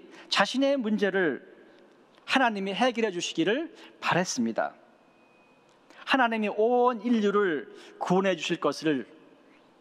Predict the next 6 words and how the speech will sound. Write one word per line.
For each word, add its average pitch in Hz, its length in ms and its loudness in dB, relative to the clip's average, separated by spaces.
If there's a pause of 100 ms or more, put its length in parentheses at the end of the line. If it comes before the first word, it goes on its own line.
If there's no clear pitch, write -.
(600)
하나님의 277 440 0
크신 269 300 -2
사랑을 165 520 -2 (280)
깨닫지 202 640 -2
못했던 143 400 -2
것이죠. - 500 -6